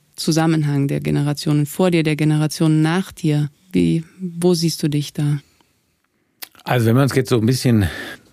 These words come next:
Speaker 2: runterbricht auf diese Ebene von Generationen, ähm, dann würd, würd ich schon sagen, dass ich sicherlich vieles,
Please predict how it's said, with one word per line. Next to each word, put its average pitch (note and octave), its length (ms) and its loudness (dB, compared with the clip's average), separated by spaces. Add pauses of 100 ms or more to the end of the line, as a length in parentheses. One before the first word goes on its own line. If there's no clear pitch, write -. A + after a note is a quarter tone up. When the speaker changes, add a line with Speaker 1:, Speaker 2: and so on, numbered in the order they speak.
Speaker 2:
runterbricht C3+ 640 0
auf B2 120 -4
diese A2+ 260 -2
Ebene B2 400 2
von G2+ 300 0
Generationen, A2+ 960 0
ähm, G2+ 300 0
dann G2+ 300 0
würd, A2+ 400 -4
würd C3 320 -4
ich - 260 -8
schon G#2+ 480 -2
sagen, G2+ 360 -2
dass G2+ 160 -2
ich - 280 -8 (360)
sicherlich - 420 -6
vieles, A#2+ 800 0